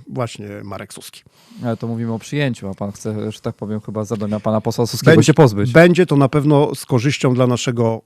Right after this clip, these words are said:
Speaker 1: miasta. Dość szkodzenia, dość blokowania, y, dobrych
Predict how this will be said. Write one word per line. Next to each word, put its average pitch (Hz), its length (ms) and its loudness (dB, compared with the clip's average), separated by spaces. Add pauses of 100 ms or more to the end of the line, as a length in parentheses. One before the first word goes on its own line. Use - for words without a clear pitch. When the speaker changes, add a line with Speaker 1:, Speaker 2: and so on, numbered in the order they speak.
Speaker 1:
miasta. 139 580 0
Dość 135 580 -4
szkodzenia, 131 540 -2
dość 123 260 -4
blokowania, 120 680 -4 (560)
y, 127 260 -8
dobrych 127 460 -2